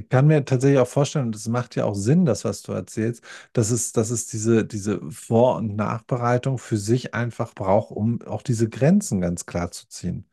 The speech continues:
ne? Und das, ähm, macht ja tatsächlich Sinn. Und, ähm, und auch dieses mit der Entspanntheit, was du gerade gesagt hast, ich habe nämlich gerade darüber nachgedacht,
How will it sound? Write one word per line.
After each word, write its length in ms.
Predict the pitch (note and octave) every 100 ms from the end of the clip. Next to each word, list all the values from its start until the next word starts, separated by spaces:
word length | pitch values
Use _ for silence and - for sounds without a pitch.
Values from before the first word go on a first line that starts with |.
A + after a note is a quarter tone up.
| _ _ _ -
ne? 200 | G2+ B2
Und 200 | G#2+ G2+
das, 240 | G2+ - -
ähm, 360 | G#2 G2+ G2+ -
macht 280 | G2+ G2+ A#2
ja 80 |
tatsächlich 540 | G#2 G#2 - F#2+ G#2 F#2
Sinn. 320 | B2 A2 D#2+ _ _ _ _ _ _ -
Und, 440 | G2 F#2 F2+ -
ähm, 420 | - E2+ E2 E2+ E2+ _ _ _ - - - _ _ -
und 260 | A2+ A#2
auch 160 | - B2
dieses 360 | - B2+ B2+ -
mit 140 | B2
der 140 | C3
Entspanntheit, 720 | A#2 A2+ - C3 D#3+ - A2 -
was 160 | G2
du 100 | -
gerade 300 | G2+ G2 G2
gesagt 320 | G2 G2+ G#2 A#2+
hast, 100 | G2+
ich 140 | F#2+
habe 100 | A2+
nämlich 200 | B2+ A#2+
gerade 240 | - A2 G#2+
darüber 280 | A2+ A2+ G#2+
nachgedacht, 680 | A2 C#3+ - - G#2+ B2+